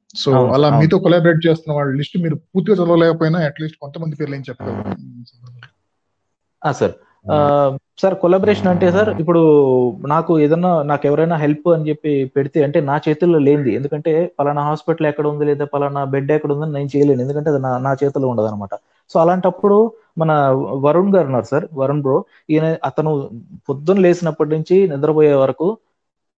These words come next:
Speaker 2: ఎవరో ఒకరికి ఏదైనా హెల్ప్ చేద్దాము, ఏ బెడ్స్ విషయంలో కావచ్చు, ఫుడ్స్ విషయంలో కావచ్చు, ఏదైనా సరే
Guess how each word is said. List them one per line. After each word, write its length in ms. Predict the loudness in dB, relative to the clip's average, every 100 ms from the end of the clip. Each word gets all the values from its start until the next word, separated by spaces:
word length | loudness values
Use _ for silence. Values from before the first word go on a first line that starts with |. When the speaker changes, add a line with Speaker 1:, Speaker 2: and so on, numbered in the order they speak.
| -16 -6
Speaker 2:
ఎవరో 300 | -2 2 2
ఒకరికి 260 | 2 0 0
ఏదైనా 180 | -2 -2
హెల్ప్ 280 | -2 -2 -2
చేద్దాము, 460 | -2 -4 -6 -4
ఏ 100 | -4
బెడ్స్ 360 | -2 -2 -2 -4
విషయంలో 320 | -4 -4 -4
కావచ్చు, 420 | -2 -4 -4 -8 -6
ఫుడ్స్ 220 | -8 -6
విషయంలో 300 | -6 -2 0
కావచ్చు, 380 | 0 -2 -4 -8 _ 0
ఏదైనా 320 | 2 4 2
సరే 260 | 2 0